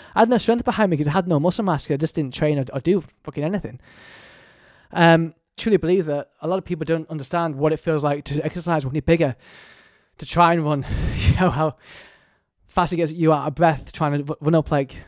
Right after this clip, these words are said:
stairs or carry something heavy, um, or anything like that. It, it, it's bloody hard work. And unless you've been bigger, you can't relate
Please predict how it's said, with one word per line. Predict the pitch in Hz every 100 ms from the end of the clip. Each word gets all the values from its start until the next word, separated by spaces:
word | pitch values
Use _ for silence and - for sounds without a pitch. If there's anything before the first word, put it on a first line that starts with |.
| _ _ _ -
stairs | - 151 143 135 127
or | 143
carry | - 156 156
something | 151 147
heavy, | 127 135 135 - _ _ - -
um, | 151 147 147
or | 147
anything | 170 185 170
like | 147 139
that. | 131 113 - _
It, | 156 135
it, | 165 -
it's | 160
bloody | - - 202 233 220
hard | 170 160 143
work. | 156 170 123 - - _ - - - _ _ _
And | 165 160
unless | 180 190
you've | 196
been | 175
bigger, | 156 185 143 127 127
you | -
can't | - 165 185 160
relate | 139 131 135 -